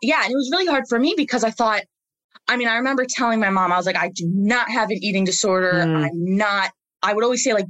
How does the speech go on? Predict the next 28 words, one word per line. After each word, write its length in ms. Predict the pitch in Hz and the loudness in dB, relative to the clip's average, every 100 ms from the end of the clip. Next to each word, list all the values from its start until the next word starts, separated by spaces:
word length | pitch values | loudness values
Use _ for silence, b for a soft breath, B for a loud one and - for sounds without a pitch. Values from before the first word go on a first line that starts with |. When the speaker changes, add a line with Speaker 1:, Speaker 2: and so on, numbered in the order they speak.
| - | -2
Speaker 1:
"Those 300 | 208 208 196 - | -2 -2 -6 -6
people, 420 | 214 196 196 190 | -4 0 2 2
like, 240 | 175 165 160 190 | 2 0 -2 -2
I'm 220 | 208 214 | 0 2
not 360 | 233 226 226 - _ _ _ - | 2 0 -2 -6 _ _ _ -2
in 180 | 226 202 | 0 2
this," 260 | 190 - - | 0 -2 -2
like, 120 | 220 | -2
I 40 | 254 | 0
didn't 160 | 339 | -2
want 100 | 311 | -2
a 40 | 202 | -2
label 400 | 180 220 233 170 | 0 0 2 0
on 300 | 165 175 165 | 2 2 2
me 180 | 170 165 | 2 0
because 460 | 190 190 220 208 196 | -2 0 0 0 -2
in 120 | 196 | 0
my 220 | 196 277 | 0 0
mind, 440 | 214 170 175 226 233 _ _ _ _ - | 0 0 0 -2 -6 _ _ _ _ -4
as 100 | 202 | -2
I 40 | |
said, 200 | 190 233 - | 0 0 0
I 80 | 190 | 0
wasn't 320 | 311 370 214 | 0 0 0
doing 180 | 277 220 | 2 0
this 140 | 185 | 0
on 160 | 165 160 | -4 -2
purpose. 560 | 170 - - 165 - | -2 -2 -2 -2 -6